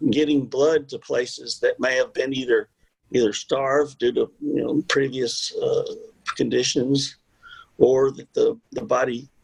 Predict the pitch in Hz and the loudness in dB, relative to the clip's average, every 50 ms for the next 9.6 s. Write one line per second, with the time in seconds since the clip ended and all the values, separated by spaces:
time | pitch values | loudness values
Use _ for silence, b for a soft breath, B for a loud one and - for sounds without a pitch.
0 | _ _ - - - - 139 131 120 - - - 117 117 117 - - 135 - - | _ _ -14 -10 -6 -2 0 0 0 0 0 0 0 0 -2 0 0 0 0 0
1 | _ _ - - 107 139 127 117 - - 139 123 117 170 - 151 123 - 131 160 | _ _ -16 -8 -4 -2 -2 -2 -2 -2 -4 -4 -2 -2 -2 -2 -2 -2 -2 -2
2 | 160 - 131 123 110 - - 127 120 113 104 117 - - 147 - - 98 - - | 0 0 -2 -2 -2 -2 -2 -2 -2 2 2 2 2 2 0 0 0 0 0 0
3 | - - - _ _ b b b b b b b b b b _ _ - - 117 | -2 -6 -10 _ _ b b b b b b b b b b _ _ -4 0 0
4 | 113 117 120 117 - 117 110 107 123 127 123 117 123 117 - - 120 113 110 104 | 0 2 2 2 2 2 2 2 0 0 0 0 -2 -2 -2 0 0 0 0 2
5 | - 143 156 147 - - - - - 117 117 117 - 127 - - 113 127 127 123 | 2 2 2 2 2 0 -2 -2 0 -2 -2 0 0 0 -2 -2 -4 0 0 2
6 | 123 123 143 147 - - 127 127 131 127 - - - 110 113 135 175 165 143 - | 2 2 0 -2 -2 -2 -2 0 0 0 -2 -2 -2 -2 -2 0 0 -2 -2 -4
7 | - - 107 113 - 127 123 123 120 117 123 123 123 135 135 135 127 - - - | -2 -2 -2 -2 0 -2 -2 -2 0 -2 -2 -2 0 -2 -4 -4 -4 -6 -6 -2
8 | - - - - - - 185 190 - _ _ _ - - 143 - - - - - | 0 0 0 0 -4 -6 -8 -20 -20 _ _ _ -2 0 0 0 0 -2 -2 0
9 | 156 135 - 110 120 127 127 117 - - - | 0 0 -2 -2 -4 -4 -6 -8 -10 -10 -12